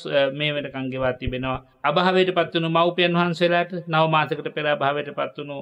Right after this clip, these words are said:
අ, ලොකු මල්ලීට කොරෝනා රෝගයෙන් අභාවයට පත්වුණේ එතු-, එතුමාටත් හදිසි අනතුරකින් අභාවයට පත්වුණු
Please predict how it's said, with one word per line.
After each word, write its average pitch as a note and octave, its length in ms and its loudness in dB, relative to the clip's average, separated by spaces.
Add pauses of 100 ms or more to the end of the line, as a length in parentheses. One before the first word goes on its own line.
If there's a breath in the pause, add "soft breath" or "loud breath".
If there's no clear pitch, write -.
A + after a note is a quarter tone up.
(360 soft breath)
අ, C#3 100 -6 (300)
ලොකු D#3+ 260 4
මල්ලීට F3 500 6
කොරෝනා D3+ 380 0
රෝගයෙන් C#3+ 340 -4
අභාවයට C#3+ 380 0
පත්වුණේ E3+ 440 0
එතු-, - 280 -10
එතුමාටත් E3+ 500 0 (200 loud breath)
හදිසි F#3 320 4
අනතුරකින් D#3 420 -2
අභාවයට D3 420 2
පත්වුණු C#3+ 380 -4